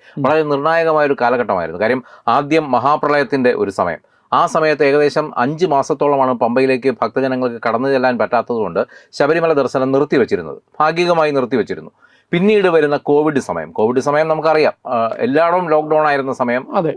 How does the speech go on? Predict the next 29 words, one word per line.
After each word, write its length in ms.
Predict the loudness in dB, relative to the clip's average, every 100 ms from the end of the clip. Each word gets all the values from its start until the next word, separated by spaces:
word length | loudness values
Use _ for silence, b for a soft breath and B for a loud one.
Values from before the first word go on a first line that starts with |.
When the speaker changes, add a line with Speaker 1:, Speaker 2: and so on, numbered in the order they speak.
| -2
Speaker 2:
അങ്ങോട്ട് 320 | -2 0 2
ആരും 280 | 2 2 2
ചെന്നിട്ടില്ല. 580 | 0 -2 -4 -8 -20 b b b
ഈ 180 | -6 -4
സമയം 640 | -2 -2 0 -2 -4 -8 -8 -2
ഒരുപക്ഷേ 460 | 0 0 -2 0
ഈ 420 | 0 0 -4 -6 -10 _ -12 -8 -2
പറയുന്ന 300 | 0 0 0
ആൾക്കാർക്ക് 460 | 0 2 2 2
Speaker 1:
ഇത് 60 | 2
Speaker 2:
വീണ് 180 | 2 2
കിട്ടിയ 200 | 0 2
ഒരു 80 | 0
സുവർണ 320 | 2 0 0
അവസരമായിരുന്നു. 560 | 0 0 -2 -4 -4 -4
Speaker 1:
ഇതുകൊണ്ടാണ് 920 | -4 0 2 2 2 0 0 -2 -6 _ -8
ഇത് 280 | -2 -2 -2 -6
അന്വേഷിക്കണമെന്ന് 720 | -2 0 0 -2 0 0 -2
പറയുന്നത്. 320 | -4 -8 -12
Speaker 2:
ഉം. 200 | -14 -6
Speaker 1:
മുൻകാല 420 | -2 0 2 2 2
പ്രാബല്യത്തോടു 760 | 0 0 0 0 0 2 2
കൂടി 260 | 2 2 2
അന്വേഷിക്കണം. 560 | 2 0 -4 -10 -12 -12 -8
ഇപ്പൊ 220 | 0 2
ഇതില് 460 | 2 2 2 2 -2 B B B
സംഭവിക്കാൻ 640 | -4 0 2 2 2 0
പോകുന്നത്, 520 | 2 2 2 0 -4 -10 _ _ -10
ഉം, 200 | -8